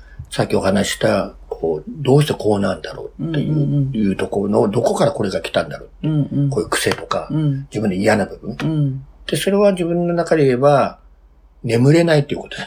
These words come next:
Speaker 1: たのね。
Speaker 2: うーん。
Speaker 1: なんか、
Speaker 2: 不眠症ってこと？
Speaker 1: 不眠症。
Speaker 2: うん。
Speaker 1: だから、まあ、睡眠してないってわけじゃない。
Speaker 2: うん。
Speaker 1: なかなかこう、
Speaker 2: あ、でもよ。
Speaker 1: 寝つけない。まず寝つけない。
Speaker 2: うん。
Speaker 1: 寝つけないし、寝てもすぐ目が覚めるとかね。
Speaker 2: うん、うん。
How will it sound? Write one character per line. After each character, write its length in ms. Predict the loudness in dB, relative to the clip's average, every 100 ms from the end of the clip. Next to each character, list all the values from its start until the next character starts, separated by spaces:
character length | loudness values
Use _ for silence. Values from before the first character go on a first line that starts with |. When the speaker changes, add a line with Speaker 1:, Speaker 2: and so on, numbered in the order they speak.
| -12
Speaker 1:
た 180 | -10 -10
の 60 |
ね。 60 | -6
Speaker 2:
う 60 | -2
ー 80 | 2
ん。 1200 | 4 4 4 2 0 0 0 -2 -2 -4 -6 -6 -4
Speaker 1:
な 140 | -4
ん 40 |
か、 160 | -2 -6
Speaker 2:
不 220 | 2 4
眠 300 | 4 4 2
症 160 | 2 0
っ 60 |
て 60 | 0
こ 120 | 0
と？ 100 | 2
Speaker 1:
不 80 | 4
眠 240 | 6 6
症。 300 | 4 2 0 0
Speaker 2:
う 40 |
ん。 20 |
Speaker 1:
だ 60 | 0
か 60 |
ら、 60 | 0
ま 140 | 0
あ、 60 | -4
睡 280 | -4 0 2
眠 100 | 2
し 60 |
て 60 | 2
な 60 | 2
い 20 |
っ 20 |
て 60 | 2
わ 100 | 0
け 80 |
じ 80 | -2
ゃ 40 | -4
な 100 | 0
い。 20 |
Speaker 2:
う 40 |
ん。 20 |
Speaker 1:
な 100 | 0
か 120 | 2 2
な 100 | 2
か 80 |
こ 60 | 2
う、 20 |
Speaker 2:
あ、 40 | 4
で 20 |
も 60 | 2
よ。 180 | 0 -8 -20 -10
Speaker 1:
寝 160 | -6 -6
つ 140 | -4
け 160 | 0 2
な 180 | 2
い。 140 | 0 -2
ま 180 | 0 0
ず 100 | 0
寝 180 | -4
つ 100 | -6
け 160 | -6 -4
な 140 | -4
い。 40 | -6
Speaker 2:
う 40 |
ん。 20 |
Speaker 1:
寝 120 | -6 -4
つ 60 |
け 160 | 0 2
な 180 | 2 2
い 60 |
し、 380 | 2 2 2 0 -12 -20 -4
寝 140 | 0 2
て 80 | 0
も 120 | 0
す 140 | -2
ぐ 80 | -2
目 100 | -2
が 100 | -6
覚 160 | -6 -6
め 100 | 0
る 100 | 2
と 100 | 2
か 120 | 2
ね。 100 | 2
Speaker 2:
う 20 |
ん、 20 |
う 80 | 2
ん。 140 | 0